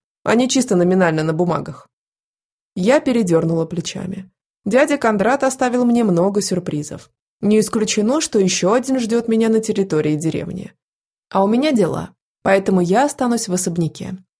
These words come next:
поведала мышка. Буду вас тут ждать с горячим отваром. Экипаж, выделенный мэром, действительно был очень комфортный.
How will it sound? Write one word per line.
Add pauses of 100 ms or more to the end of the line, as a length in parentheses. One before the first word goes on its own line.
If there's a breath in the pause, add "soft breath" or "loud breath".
(120)
поведала
мышка. (380)
Буду
вас
тут
ждать
с
горячим
отваром. (2000)
Экипаж,
выделенный
мэром,
действительно
был
очень
комфортный.